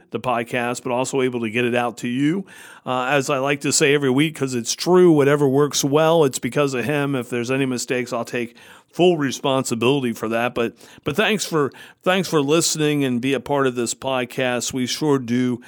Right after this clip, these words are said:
uh, appreciate it. Um, we have a special guest, um, with us this week, uh, one of my colleagues here at the church, uh, Crosswinds Church, um, Pastor Wendy.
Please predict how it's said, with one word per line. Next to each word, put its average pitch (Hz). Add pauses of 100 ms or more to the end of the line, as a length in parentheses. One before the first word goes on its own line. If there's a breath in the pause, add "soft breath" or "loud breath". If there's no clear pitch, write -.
(320 loud breath)
uh, 127
appreciate 127
it. - (300 loud breath)
Um, 139
we 170
have 185
a 143
special 185
guest, 156
um, 131
with 165
us 190
this 175
week, 175
uh, 131
one 127
of 160
my 143
colleagues 180
here 175
at 160
the 143
church, 202 (400 loud breath)
uh, 127
Crosswinds 160
Church, 180
um, 123
Pastor 156
Wendy. 190